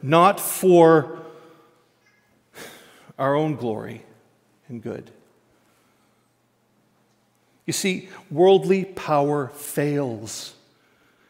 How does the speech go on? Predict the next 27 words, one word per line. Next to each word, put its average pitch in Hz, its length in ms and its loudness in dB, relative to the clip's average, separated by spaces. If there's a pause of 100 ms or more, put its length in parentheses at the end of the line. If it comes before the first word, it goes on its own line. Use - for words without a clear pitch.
(180)
And 165 140 2
insofar 208 600 4
as 165 220 0
we 160 120 -2
invest 160 640 0
in 196 220 0
worldly 208 380 0
power, 208 340 0
insofar 208 720 2
as 180 160 -2
we 175 100 -2
invest 156 580 0 (380)
in 180 240 0
these 180 300 -4
things 196 320 0
as 175 340 6
our 165 340 4 (220)
ultimate 196 380 4
value 170 460 4
and 160 80 2
our 175 100 0
ultimate 175 460 0
good, 185 380 4 (1160)
it's 190 260 0
going 247 440 4
to 202 140 -2
fail. 180 640 0